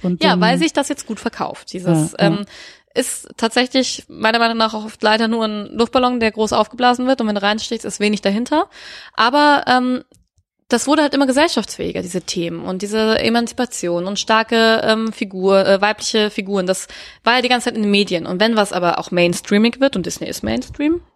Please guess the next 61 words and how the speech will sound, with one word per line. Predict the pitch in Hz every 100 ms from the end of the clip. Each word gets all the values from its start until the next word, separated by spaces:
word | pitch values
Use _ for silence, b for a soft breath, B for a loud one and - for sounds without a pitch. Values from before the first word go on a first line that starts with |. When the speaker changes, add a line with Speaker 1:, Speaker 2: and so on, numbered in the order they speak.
| _ -
Speaker 2:
würde | 214
ich | 220
schon | 240 247
sagen, | 254 262 320 B B B -
dann | - 202
musst | 214
du | -
da |
Speaker 1:
Absolut. | 247 170
Speaker 2:
halt, | 147
dann | 185
musst | 175
du | 185
da | 185
halt | 233
mitziehen. | 311 - - - - _ _
Und | -
ich | 202
glaub, | 247 233
das | 262
ist | 285 294
Speaker 1:
Absolut. | 302 311
Speaker 2:
schon |
so | 277
ausschlaggebend. | 254 277 - 202 - 160 -
Also | 196 220
ich | 220
mein, | 226 233 B B -
ich |
würd | 254 247
auch | 233
gerne | 226
ein | 208
bisschen | 208 214
mehr | 202
noch | 202
über | 190
die | 196
Regisseurin, | 180 190 254 254
glaub | 262 262
ich, | 254
lesen. | 262 247
Das | 220
hab | 202
ich | 202 -
im | 196
Vorfeld | - 208 202
jetzt | 220 -
nicht | 277
getan, | 294 - 294 339 B B B -
ähm, | 226 233 240 - _
weil | 214 220
das | 226
natürlich | 254 240 226
auch | 226
ein | 233
Anschluss | 175 165 175 -
ist. | 170
Schau | - 226
dir | 240
die, | 220 214 208